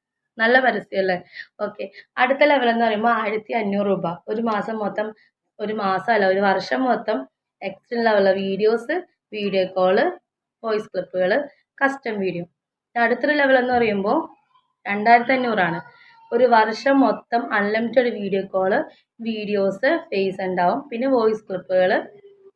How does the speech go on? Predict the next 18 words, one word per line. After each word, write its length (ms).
കസ്റ്റം 400
വീഡിയോ 220
ആണ് 160
കിട്ടുന്നത്. 380
ഇതെല്ലാം 440
ഒരു 180
വർഷത്തേക്കാണ്. 720
WhatsApp 460
എല്ലാം, 320
WhatsApp-ൽ 540
മെമ്പർഷിപ്പ് 500
എല്ലാം 280
ഒരു 120
വർഷത്തേക്കാണ്. 600
YouTube 400
ആകുമ്പോ 220
ഒരു 100
മാസത്തേക്കാണ്. 800